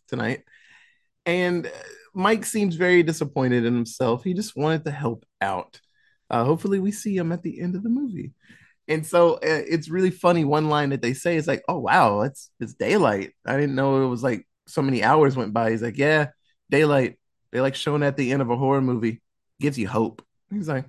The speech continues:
"Huh, well, you know." <laughs> And then they walk off. We see that that story was already within a story.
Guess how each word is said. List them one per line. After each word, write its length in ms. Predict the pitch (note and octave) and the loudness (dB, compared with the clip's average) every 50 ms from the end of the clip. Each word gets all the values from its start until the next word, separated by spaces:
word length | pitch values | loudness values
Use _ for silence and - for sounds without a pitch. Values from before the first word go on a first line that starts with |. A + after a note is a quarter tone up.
| - _ - | -12 _ -6
"Huh, 200 | D4 F3+ C#3+ D3 - _ _ _ _ _ _ _ _ | -4 -4 -4 -6 -8 _ _ _ _ _ _ _ _
well, 140 | - C4 C4+ | -12 -10 -8
you 100 | C#4 C#4 | -6 -4
know." 240 | C4 G3 E3+ D#3 D#3 D#3 _ _ _ | -4 -4 -4 -4 -6 -8 _ _ _
<laughs> 180 | _ _ _ - | _ _ _ -6
And 120 | F3 E3+ | -2 0
then 180 | - G#3 F#3+ E3 | 2 2 2 2
they 120 | E3 D#3+ | 2 2
walk 300 | D#3 D#3 D#3+ D#3+ - - | 2 2 0 0 0 0
off. 280 | F3 F#3 E3 C#3 - - _ _ _ _ _ _ _ _ _ _ _ _ _ _ | 0 0 0 0 -2 -8 _ _ _ _ _ _ _ _ _ _ _ _ _ _
We 260 | - D3 F#3+ G3 F#3 | -2 -2 0 0 -2
see 680 | E3 - - - A3+ A#3+ B3+ A3 F3+ F#3 G3+ G3 - _ _ _ _ _ _ - | -2 -4 -4 -2 0 0 2 2 2 0 -2 -4 -6 _ _ _ _ _ _ -2
that 360 | A#2+ E3 E3 D#3+ - F3 - - | 2 4 6 6 4 2 -4 -6
that 320 | A#2+ B2+ D#3+ E3 - - - | 0 2 2 2 2 0 -6
story 720 | - - - G#3+ A3+ G#3+ G3 F#3 F#3+ F#3+ F#3+ F3+ - _ _ _ _ _ _ _ _ _ _ _ _ _ _ _ | -8 -2 2 4 6 6 6 6 4 2 -2 -4 -6 _ _ _ _ _ _ _ _ _ _ _ _ _ _ _
was 180 | C#3 D#3 D3+ F3 | -4 -4 0 0
already 320 | F#3 G3 G3 F#3+ F#3+ F#3 | 2 2 4 2 2 2
within 400 | F3+ G3 - - - G#3+ A#3 A3 | 2 0 0 0 0 2 2 2
a 60 | G3+ | 0
story. 640 | - - - - E3 D#3 D3 C3+ B2 A#2+ A2 A2 - | -2 -4 -4 -2 0 2 2 2 0 0 -2 -6 -8